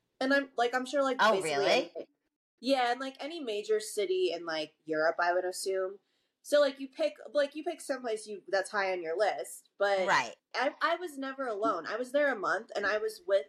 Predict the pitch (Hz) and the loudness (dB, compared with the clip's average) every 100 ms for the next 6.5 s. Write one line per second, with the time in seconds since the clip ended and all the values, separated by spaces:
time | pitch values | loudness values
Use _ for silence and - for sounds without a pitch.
0 | - 214 247 240 214 196 - - 196 277 | -2 -2 -2 -2 -6 -6 -2 0 2 0
1 | 262 180 175 185 180 214 226 - 190 190 | 0 -2 -2 -4 -4 -8 -8 -6 -6 -4
2 | 240 262 196 - 156 156 - _ _ - | -4 0 2 2 2 0 -4 _ _ -6
3 | 135 131 240 254 277 - 277 285 277 214 | -2 0 0 0 -2 -8 -4 -4 -4 -4
4 | 214 240 240 240 233 220 220 214 208 - | 0 0 0 -6 -10 -10 -8 -6 -8 -8
5 | 196 165 180 160 139 - _ _ 196 160 | -8 -2 0 0 -2 -8 _ _ -2 2
6 | 156 147 165 - - | 4 4 0 -6 -10